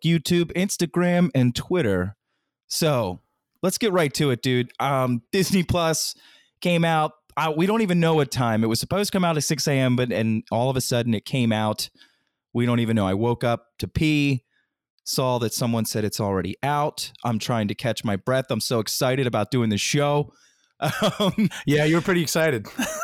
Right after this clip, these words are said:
Speaker 1: <laughs> Yeah. So, I mean, it was just like, all of a sudden I see, um, our bro host Chris Ryans was like, "I'm already watching it." And this is before six. And I'm like, "No way." So I go on my computer, I sign on,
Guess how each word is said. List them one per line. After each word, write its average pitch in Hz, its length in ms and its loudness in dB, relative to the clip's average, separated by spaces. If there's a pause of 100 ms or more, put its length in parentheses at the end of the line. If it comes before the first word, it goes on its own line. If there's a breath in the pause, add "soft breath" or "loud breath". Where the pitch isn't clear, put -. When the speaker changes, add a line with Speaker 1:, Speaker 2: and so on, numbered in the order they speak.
(140)
Speaker 1:
<laughs> - 920 2
Yeah. 233 120 2 (560 loud breath)
So, 381 180 2
I 320 60 0
mean, 294 120 0
it 294 40 0
was 285 120 2
just 285 140 0
like, 277 240 0
all 277 200 6
of 269 60 0
a 269 40 0
sudden 277 280 0
I 233 60 4
see, 240 420 0
um, 202 340 2
our 190 260 2 (100)
bro 214 160 4
host 196 280 2
Chris 254 520 2
Ryans 180 720 2
was 175 180 0
like, 180 240 0
"I'm 233 260 2
already 196 460 4
watching 160 540 2
it." 90 160 -2 (300)
And 151 120 2
this 226 160 0
is 214 80 0
before 170 340 0
six. - 420 -2
And 165 80 4
I'm 156 100 2
like, 151 180 -2
"No 165 160 2
way." 208 440 -2
So 156 240 -2
I 143 60 0
go 185 120 0
on 190 120 2
my 175 100 2
computer, 180 340 -2
I 147 60 2
sign 175 360 0
on, 185 260 2